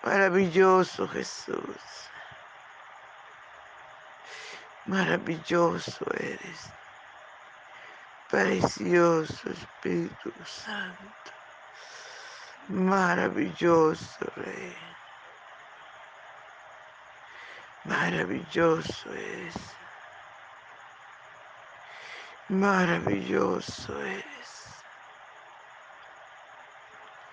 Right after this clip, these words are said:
Precioso Jesús. Aleluya, aleluya, aleluya. Santo, santo.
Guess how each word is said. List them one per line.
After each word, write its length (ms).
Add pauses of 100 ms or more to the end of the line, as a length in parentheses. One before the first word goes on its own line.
(1500)
Precioso 1200
Jesús. 1120 (1300)
Aleluya, 1200
aleluya, 760
aleluya. 1000 (960)
Santo, 1040
santo. 840